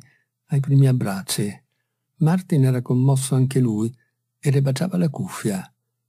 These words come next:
Sentendo piangere la madre, anche i due bambini accanto al camino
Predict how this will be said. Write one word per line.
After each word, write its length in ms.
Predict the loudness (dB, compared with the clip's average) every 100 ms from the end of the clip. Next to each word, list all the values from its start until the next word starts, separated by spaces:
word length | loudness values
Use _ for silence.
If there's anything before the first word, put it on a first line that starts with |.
| _
Sentendo 540 | _ -2 -2 2 2 2
piangere 460 | 0 0 0 -2
la 80 | 0
madre, 540 | 0 2 2 0 -4 -10 _ -4
anche 300 | 0 2 2
i 60 | 2
due 200 | 2 2
bambini 440 | 2 4 4 4
accanto 420 | 2 2 2 2
al 140 | 0 0
camino 560 | 4 4 4 2 -4